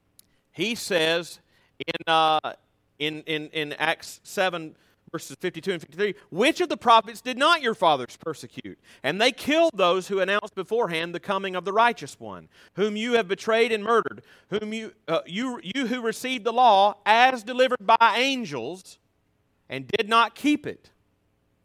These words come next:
So the law right there, he says, was delivered by angels. Well, in Galatians three, Paul says it as well. He says, "Why then the law?" Galatians three nineteen.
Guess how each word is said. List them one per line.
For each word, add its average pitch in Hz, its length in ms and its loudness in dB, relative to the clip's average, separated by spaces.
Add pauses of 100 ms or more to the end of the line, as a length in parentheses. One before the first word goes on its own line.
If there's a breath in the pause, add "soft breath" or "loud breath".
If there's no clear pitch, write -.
(420)
So 196 120 -4
the 185 100 0
law 220 320 8
right 214 240 4
there, 233 220 2
he 202 100 -2
says, 202 280 -4
was 175 120 -8
delivered 190 400 2
by 220 240 6
angels. 220 560 -6 (640)
Well, 180 360 0 (160 soft breath)
in 151 140 -6
Galatians 180 460 0
three, 262 360 -4
Paul 254 320 2
says 208 280 -2
it 233 160 -8
as 208 120 -10
well. 254 400 0 (580)
He 202 140 -4
says, 226 260 0
"Why 240 260 8
then 262 180 -4
the 262 80 4
law?" 254 300 4
Galatians 175 380 -4
three 220 200 -6
nineteen. 220 560 -4